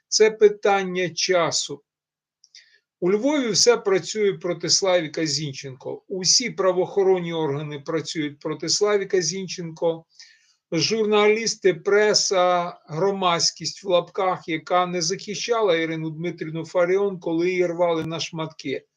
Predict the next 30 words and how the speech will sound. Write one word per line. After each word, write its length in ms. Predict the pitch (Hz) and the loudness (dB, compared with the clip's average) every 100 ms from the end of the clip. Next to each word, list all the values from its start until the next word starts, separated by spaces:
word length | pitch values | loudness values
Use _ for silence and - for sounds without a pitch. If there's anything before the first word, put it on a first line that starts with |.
| _ | _
Свої 480 | - - 196 196 196 | 4 4 2 0 0
ж 140 | 143 | -2
львів'яни, 680 | 175 175 170 160 139 127 135 | -6 -6 0 0 0 -6 -6
так? 340 | - 180 185 - | 2 2 0 -4
А 140 | - 214 | 0 2
зараз 420 | 190 247 226 202 | 4 4 4 4
всі 260 | - 233 | 2 -2
кинулися 760 | 175 - 226 214 208 196 196 180 - _ _ 170 | -8 -4 0 4 4 4 2 -2 -8 _ _ -4
захищати 880 | 160 202 202 175 - 226 214 208 | 2 2 2 -2 0 2 2 2
Ірину 380 | 165 170 180 170 | 0 0 -2 -4
Дмитрівну 560 | 151 160 165 170 156 165 | -6 -6 -6 -6 -6 -8
Фаріон. 600 | - 180 175 156 127 - _ _ _ | 0 2 4 0 -4 -8 _ _ _
Великі 520 | 160 156 180 233 - 214 | -6 2 2 2 -2 -6
патріоти, 920 | 220 208 208 208 196 170 135 - 135 | 0 0 0 -2 2 2 2 -2 0
да? 420 | 151 185 214 214 | 4 4 2 -4
В 160 | 170 151 | -16 -6
лапках. 800 | 160 180 - - 156 127 - _ - | 0 2 0 -2 -2 -2 -4 _ -8
Великі 500 | 165 180 233 - 202 | -2 0 -2 -6 -6
патріоти. 760 | 202 185 190 180 160 131 - - _ _ - - - - _ _ | -4 -4 -4 -4 -2 -2 -4 -18 _ _ -16 -14 -14 -20 _ _
Що 280 | - - 277 | -6 0 2
зробиш? 720 | 208 220 185 135 127 - - - | 6 6 6 4 -4 -8 -12 -6
Традиція 680 | 214 220 214 226 - 208 190 | 0 2 2 -2 -2 0 0
українців, 720 | 185 196 185 170 151 147 131 | 0 0 -2 -2 -6 -8 -6
коли 200 | - 180 | -2 -2
потрібно 520 | 180 196 180 208 185 | 0 -2 -2 -4 -4
допомогти 680 | 160 165 185 170 165 - 196 | -2 -4 -4 -6 -8 0 0
людині, 460 | 180 160 180 156 151 | 0 -2 -2 -2 -4
ніхто 420 | 170 160 - 165 | -6 -6 -4 -2
не 120 | 147 | -2
допомагає, 840 | 135 135 143 143 135 135 127 - | -4 -4 -6 -6 -4 -4 -6 -10